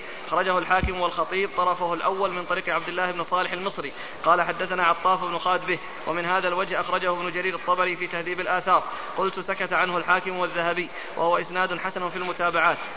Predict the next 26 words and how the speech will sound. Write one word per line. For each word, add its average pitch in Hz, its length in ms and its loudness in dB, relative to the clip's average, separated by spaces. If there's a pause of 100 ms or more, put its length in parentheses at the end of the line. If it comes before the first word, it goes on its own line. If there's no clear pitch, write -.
(120)
فإن 180 240 -2
رجاله 180 540 2
رجال 180 300 0
البخاري 180 440 0
غير 180 220 2
عطاف 175 440 0
بن 180 60 -4
خالد، 175 340 2 (320)
وهو 170 200 4
صدوق 180 360 -2
يهم 185 300 -2
كما 175 240 -2
في 165 60 -8
التقريب، 175 420 -4 (260)
وابن 170 240 0
صالح 180 380 0 (120)
فيه 175 200 -4
ضعف 175 340 0
أيضا، 175 340 0 (280)
والآخر 180 520 2
سعيد 180 320 0
بن 175 200 -4
ميمون 175 340 -4
عن 165 140 -2
نافع 170 380 -2
به، 175 160 0